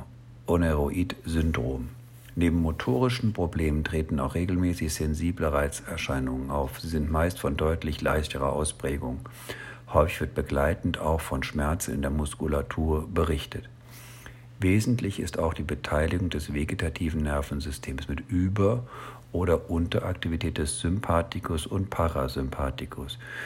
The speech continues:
Möglicherweise auftretende Symptome sind schneller Anstieg oder Abfall des Blutdrucks,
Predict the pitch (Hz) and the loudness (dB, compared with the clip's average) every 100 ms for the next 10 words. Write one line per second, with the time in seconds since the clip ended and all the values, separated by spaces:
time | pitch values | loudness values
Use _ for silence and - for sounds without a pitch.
0 | - - - 87 90 87 80 80 71 78 | -10 -8 0 2 4 2 2 4 4 2
1 | - 78 - - 80 76 71 71 71 71 | 2 2 2 0 -2 0 -2 -2 -2 -2
2 | 67 65 62 90 151 - - - - 92 | 0 -2 0 0 0 -8 -18 -16 -2 2
3 | 87 82 - 95 - 98 71 71 82 - | 2 2 0 -2 -2 -2 0 0 0 0
4 | - 67 - 85 92 - 90 - | -2 -2 -2 -4 -2 -4 -4 -8